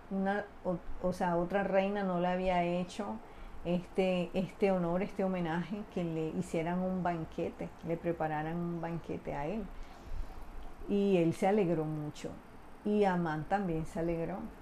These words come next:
diciendo, "Yo he sido el único de, de todo el gobierno, de todos los ministros, de todos los servidores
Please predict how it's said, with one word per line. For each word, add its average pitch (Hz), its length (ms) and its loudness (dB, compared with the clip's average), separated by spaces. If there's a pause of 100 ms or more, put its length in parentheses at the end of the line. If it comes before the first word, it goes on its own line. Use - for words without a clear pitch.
(140)
diciendo, 180 560 0
"Yo 160 140 2
he 156 60 2
sido 202 360 2
el 208 120 4
único 220 520 0 (800)
de, 160 540 0 (100)
de 170 200 0
todo 185 560 4
el 180 160 4
gobierno, 180 760 4 (760)
de 185 140 4
todos 180 340 6
los 208 180 6
ministros, 196 760 2
de 190 120 2
todos 180 360 2
los 196 360 0 (360)
servidores 180 880 2